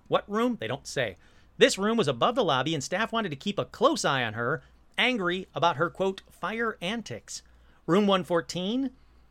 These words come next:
in two thousand nine, a hotel guest, Anna, claimed to have had a paranormal experience on the last night of a three-night stay at the hotel. While in bed, she felt afraid,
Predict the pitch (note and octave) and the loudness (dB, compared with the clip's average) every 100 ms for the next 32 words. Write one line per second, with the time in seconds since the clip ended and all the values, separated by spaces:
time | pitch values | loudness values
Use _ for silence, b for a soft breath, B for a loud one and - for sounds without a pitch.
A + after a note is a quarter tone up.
0 | b - D#3+ D3 D#3 G#3 A3+ E3+ D#3 C3 | b -2 0 0 -2 0 0 0 -2 -2
1 | D3 D3+ A3 G#3+ A3 D3+ E3 - G3 A#3+ | 0 -2 0 0 0 0 -2 -4 -4 0
2 | E3+ E3 F#3+ B3 A3 C3 D#3 F3 C3+ - | 0 -2 -2 0 0 0 0 0 -2 -6
3 | - A3 D4 C#4 D4 D4 - D#3+ C#3+ E3+ | -6 -2 0 2 0 -2 -2 -2 -2 -2
4 | - D3 C#3 B2 C3+ G#3+ F#3+ F3+ F#3 C3 | -4 -4 -4 -2 -2 -2 -2 -2 -2 -4
5 | - D3+ A3+ A3 G#3+ - F#3+ F#3+ D3 E3 | -4 -4 -2 -2 -4 -2 0 0 0 -4
6 | - C#3+ G#2+ - - b b b _ D3 | -2 -2 -2 -4 -16 b b b _ 2
7 | G#3+ C#4 D4 A3+ C#3 B2+ - F#3 G3+ G#3+ | 4 4 0 0 0 0 -2 -4 0 0
8 | - D#3 - F#3+ F3 A#2+ F2+ | -2 -6 -2 0 0 -2 -6